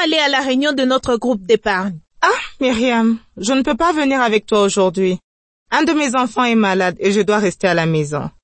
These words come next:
Speaker 1: Je vois. Ne t'inquiète pas, chère Joséphine. Donne-moi ton argent et je l'apporterai au groupe pour que tu ne rates pas une semaine d'économie.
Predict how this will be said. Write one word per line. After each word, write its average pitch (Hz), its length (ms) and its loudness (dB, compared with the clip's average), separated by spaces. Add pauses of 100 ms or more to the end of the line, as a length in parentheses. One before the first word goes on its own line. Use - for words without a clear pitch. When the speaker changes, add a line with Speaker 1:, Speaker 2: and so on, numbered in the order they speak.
(140)
Speaker 1:
Je 240 260 0
vois. 226 460 0 (560)
Ne 262 80 2
t'inquiète 302 560 0
pas, 214 240 0
chère 226 320 0
Joséphine. 208 760 0 (440)
Donne-moi 269 500 4
ton 277 160 2
argent 254 460 2
et 262 120 2
je 240 120 2
l'apporterai 262 580 2
au 302 240 4
groupe 262 340 2
pour 277 200 0
que 254 80 2
tu 240 160 0
ne 233 180 4
rates 247 340 -2
pas 233 200 2
une 233 160 4
semaine 208 400 2
d'économie. 185 680 2